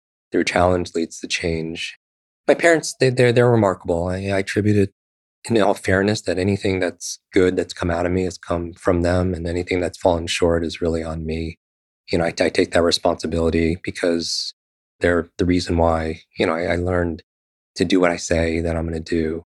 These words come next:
Discipline, kindness, working hard. And I really do think that if somebody is,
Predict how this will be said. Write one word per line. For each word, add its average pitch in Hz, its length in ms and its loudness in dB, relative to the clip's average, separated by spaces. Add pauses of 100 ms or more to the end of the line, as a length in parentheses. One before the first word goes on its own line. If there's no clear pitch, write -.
(420)
Discipline, 80 720 -2
kindness, 85 800 -2
working 85 400 0
hard. 85 520 0 (560)
And 101 140 4
I 113 40 4
really 139 260 4
do 127 160 4
think 120 380 -2
that 87 120 2
if - 240 -6
somebody 95 520 -2 (360)
is, - 400 -8